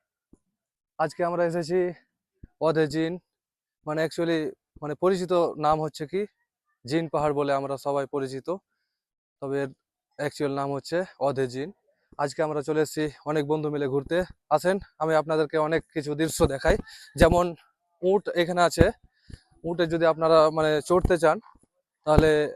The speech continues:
দেখেন যে, ধরেন যে, পাঁচ মিনিট, দুই মিনিট একটা সিস্টেম, মানে, টাইম আছে, সেই টাইমে এই উটে চড়তে গেলে দশ,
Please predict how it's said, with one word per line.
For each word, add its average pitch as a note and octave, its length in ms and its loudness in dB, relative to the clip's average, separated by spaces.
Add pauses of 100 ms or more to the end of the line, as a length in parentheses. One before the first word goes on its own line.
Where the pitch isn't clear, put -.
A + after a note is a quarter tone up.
(360)
দেখেন E3 320 0
যে, F3 220 2 (1080)
ধরেন A3+ 220 8
যে, A3 100 4
পাঁচ G3 240 2 (100)
মিনিট, G3+ 180 2
দুই F#3+ 180 4
মিনিট F#3 240 0
একটা F3 400 4 (140)
সিস্টেম, F#3+ 400 -2
মানে, F3 160 0
টাইম F3 260 4
আছে, E3+ 220 0
সেই F#3 140 0
টাইমে F3 320 0 (160)
এই D#3+ 120 -2
উটে E3+ 280 -4
চড়তে E3 320 -8
গেলে E3 180 -4 (560)
দশ, E3+ 180 6